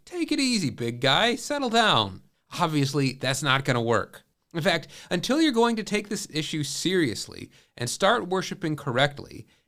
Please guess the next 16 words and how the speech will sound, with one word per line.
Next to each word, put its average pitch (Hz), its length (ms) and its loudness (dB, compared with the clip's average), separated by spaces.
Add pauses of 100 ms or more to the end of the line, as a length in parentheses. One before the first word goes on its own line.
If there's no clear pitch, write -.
then 185 300 2
it 202 140 -2
would 202 100 -2
be 202 100 0
better 226 400 2
if - 400 -4 (160)
you 165 80 -12
just 202 160 -6 (400)
didn't 202 260 -2
come 196 400 -4 (420)
to 175 100 -6
God 165 260 2
and 185 140 -2
worship 185 300 -4
at 156 80 -2
all. 170 380 -2